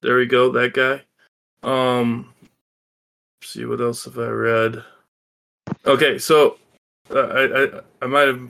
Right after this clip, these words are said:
put this, uh, in our chat before, 'cause somebody brought it up, like, we were gonna talk about this. Now,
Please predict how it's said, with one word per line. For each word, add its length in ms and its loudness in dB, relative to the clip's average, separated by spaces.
put 200 -4
this, 520 -6
uh, 220 -4
in 100 -8
our 180 -2
chat 420 -6
before, 840 -4
'cause 200 -12
somebody 540 -10
brought 260 -4
it 80 -4
up, 220 -4
like, 280 -6
we 80 -12
were 60 -10
gonna 160 -4
talk 220 -6
about 200 -8
this. 320 -10
Now, 340 2